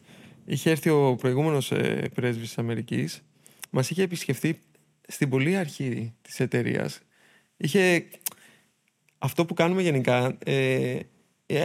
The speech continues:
έχουμε δύο, ε, δύο, δύο, ε, δύο αποδοχές, δύο διαφορετικές, ε, δύο, δύο διαφορετικά outcomes. Το πρώτο είναι ότι κάποιος καταλαβαίνει, κατα-, βλέ-, βλέπει την αξία και λέει, «Α,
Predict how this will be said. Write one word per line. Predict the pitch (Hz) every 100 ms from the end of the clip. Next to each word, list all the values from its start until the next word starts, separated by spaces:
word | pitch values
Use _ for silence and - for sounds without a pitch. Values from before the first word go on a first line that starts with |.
| -
έχουμε | 185 190 190 185 180
δύο, | 151 175 214 190 160 143 131 127 - -
ε, | 135 127 131 123
δύο, | 127 170 190 78 73 127 120 - _ _ - - _ _ _ _ _ _
δύο, | 135 135 170 -
ε, | 147 139 143 127
δύο | 127 131 180
αποδοχές, | 156 139 123 123 123 120 -
δύο | 131 151
διαφορετικές, | 156 139 135 160 151 143 - - _ - _ _ -
ε, | 135
δύο, | 131 165 -
δύο | 147 160
διαφορετικά | 160 156 147 143 170 143
outcomes. | - 120 117 - - -
Το | 143
πρώτο | 151 175 170
είναι | 170
ότι | 156 147 135
κάποιος | 170 165 -
καταλαβαίνει, | 165 151 127 147 175 139
κατα-, | - -
βλέ-, | 143 151 190
βλέπει | 170 196
την | 160
αξία | 143 - 156
και | 151
λέει, | 175
«Α, | 208